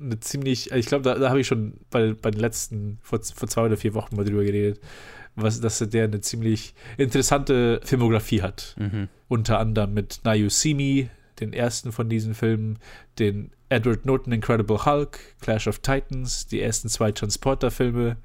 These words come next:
Speaker 1: Grimsby mit der S-, Sacha Baron Cohen-Film und tatsächlich ist er der Fast zehn Regisseur, äh, Regisseur, der nächstes Jahr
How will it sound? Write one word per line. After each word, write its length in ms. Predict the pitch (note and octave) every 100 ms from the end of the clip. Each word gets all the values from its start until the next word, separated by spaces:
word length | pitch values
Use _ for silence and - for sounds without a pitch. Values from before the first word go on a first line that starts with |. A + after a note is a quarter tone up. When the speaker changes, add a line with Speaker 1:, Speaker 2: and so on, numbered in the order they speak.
| - - - -
Speaker 1:
Grimsby 760 | A#2 C3 B2+ - C3 B2 B2 A#2+ - _ _
mit 360 | A2+ G#2 - B2+
der 220 | A#2 G#2+
S-, 260 | G#2 - - -
Sacha 280 | - A2+
Baron 260 | G#2+ A2 A2
Cohen-Film 840 | - B2+ B2 - A#2+ A#2 A#2 A2+ - -
und 640 | B2+ A#2 A2+ A2+ A2 - - _ -
tatsächlich 600 | C#3+ - C#3 D3 C3+ - - -
ist 200 | A#2 -
er 260 | C3 B2+
der 560 | A#2 A#2+ A#2 A2+ A2 -
Fast 880 | - - - - C3 A#2+ A2+ - - -
zehn 440 | - A#2+ A2+ G#2+ -
Regisseur, 520 | A2+ G#2 G#2 G#2+ G#2 -
äh, 80 | B2+
Regisseur, 920 | B2 D#3 C3+ B2 A#2 A#2 - B2 A2+ - - - _
der 120 | A2+ G2+
nächstes 400 | A2+ G#2+ G#2+ -
Jahr 320 | G#2 G#2